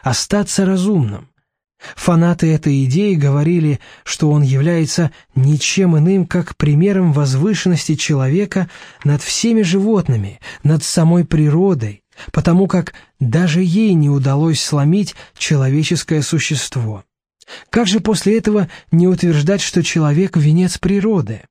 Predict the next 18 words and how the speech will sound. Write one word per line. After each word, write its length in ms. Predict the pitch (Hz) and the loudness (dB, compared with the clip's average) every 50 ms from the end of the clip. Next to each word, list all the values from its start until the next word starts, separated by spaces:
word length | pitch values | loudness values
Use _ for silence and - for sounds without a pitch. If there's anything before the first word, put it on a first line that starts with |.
| _ _ _ _ _ _ _ | _ _ _ _ _ _ _
Однако 440 | - 139 127 139 160 170 165 - 175 | -4 0 2 2 2 2 2 2 2
находились 640 | 160 156 156 - 160 156 151 170 180 175 156 - - | 2 2 2 2 0 2 2 2 2 2 0 0 0
и 80 | 160 139 | -2 0
такие, 400 | - 147 135 - - 240 233 196 | 0 -2 -2 -2 -2 -2 -2 -2
кто 200 | - - 175 156 | -2 0 0 2
мыслил 460 | 160 208 208 160 - 196 202 180 - - - _ _ _ | 2 2 0 0 0 0 -2 -2 -4 -8 -18 _ _ _
с 220 | - - - - | -10 -8 -8 -6
точностью 840 | - - 165 175 170 - - 180 175 147 - - - 165 160 160 151 _ _ _ _ _ | -2 0 0 0 0 0 0 0 0 0 -2 -2 -2 -2 0 -2 -2 _ _ _ _ _
до 240 | - 123 113 127 135 | -4 -2 0 0 0
наоборот. 680 | 135 135 131 131 120 131 123 117 110 110 107 - - - _ _ _ _ _ _ _ _ _ | 0 0 0 0 -2 -2 -2 -4 -6 -8 -10 -16 -20 -20 _ _ _ _ _ _ _ _ _
По 80 | - 165 | 0 0
их 220 | 160 156 123 - | 0 0 2 2
мнению, 440 | 175 170 175 185 185 185 180 170 165 | 2 4 4 4 4 2 2 2 2
ребёнок, 500 | 165 165 143 151 185 190 180 170 147 - | 2 2 2 2 2 2 2 0 0 -2
окружённый 580 | 160 - - 160 151 135 151 165 170 165 156 | -2 -2 0 0 0 2 2 2 2 2 2
волками 540 | 143 147 147 143 135 - - 196 202 190 170 | 0 0 0 -2 -2 -2 -2 0 2 2 0
с 160 | 147 - - | 0 0 0
младенчества, 920 | - 147 143 139 135 139 196 226 226 - - 147 110 - - 110 107 - | 0 0 2 2 0 0 0 0 0 0 -2 -2 -4 -4 -8 -10 -10 -12